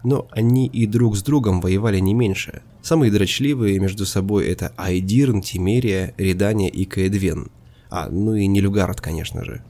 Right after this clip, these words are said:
Так, когда я говорил о гномах, я мельком обмолвился о том, что они считаются самой старшей расой на континенте после вранов.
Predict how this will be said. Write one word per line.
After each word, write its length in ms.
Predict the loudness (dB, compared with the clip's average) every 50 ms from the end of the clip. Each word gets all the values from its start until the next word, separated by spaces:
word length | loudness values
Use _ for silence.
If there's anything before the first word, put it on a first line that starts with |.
| -20 -20 -20 -20 -20 -20 -20 -20 -20 -20 -20 -20 -10 -4
Так, 260 | -4 -4 -4 -6 -12 -6 -4
когда 240 | -2 0 0 0
я 200 | 0 0 -2 -2
говорил 380 | -2 0 0 2 2 0 0 -2 -2
о 80 | -2
гномах, 520 | 2 4 4 4 6 4 2 0 0 -4 -6
я 280 | -2 -2 0 0 0 0
мельком 440 | 0 0 0 0 0 0 0 0 0
обмолвился 640 | 0 0 2 4 4 4 4 2 2 0 0 -4 -8 -10
о 160 | -10 -10 -12
том, 220 | -4 -2 -2 -2
что 300 | -2 -4 -4 -4 -4 -4 -4
они 220 | -4 -4 -4 -4
считаются 520 | -4 -6 -6 -4 -2 -2 -2 -2 -2 -4
самой 340 | -4 -4 -2 -2 -2 -2 -4
старшей 440 | -4 -4 -4 -4 -4 -4 -4 -4 -2
расой 320 | -2 -2 -2 -4 -4 -4
на 100 | -6 -6
континенте 680 | -4 -2 -2 -2 -2 0 0 0 0 0 -2 -4 -4 -6
после 340 | -6 -4 -6 -6 -4 -4 -6
вранов. 520 | -4 -2 -2 -2 -2 -4 -6 -10 -14 -16